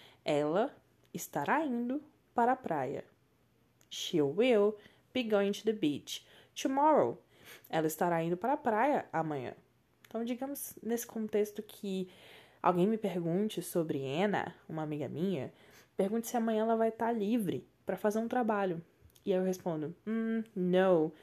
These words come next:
she will be going to the beach tomorrow." Amanhã ela estará indo para a praia. Então, ele dá um senso de uma ação que ocorre por um período um pouco mais longo,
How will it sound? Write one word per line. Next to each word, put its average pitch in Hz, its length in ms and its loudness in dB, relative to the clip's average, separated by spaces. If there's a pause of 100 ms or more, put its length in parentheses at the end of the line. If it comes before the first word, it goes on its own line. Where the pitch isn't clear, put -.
(180)
she - 240 2
will 233 160 6
be 247 140 2
going 202 340 2
to 196 160 -4
the 170 60 4
beach 180 520 0
tomorrow." 135 540 -2 (560)
Amanhã 135 280 -2
ela 143 100 -2
estará 208 380 2
indo 214 280 -2 (340)
para 254 160 2
a 294 60 0
praia. 160 440 2
Então, 220 220 -4
ele 262 140 -4
dá 202 260 0
um 339 140 0
senso 214 640 -4
de 165 160 -2
uma 190 180 0
ação 202 260 -2
que 220 140 -2
ocorre 220 460 4
por 247 200 -4
um 254 140 -4
período 262 380 -2
um 262 40 -6
pouco 370 220 2
mais 381 160 6
longo, 220 420 4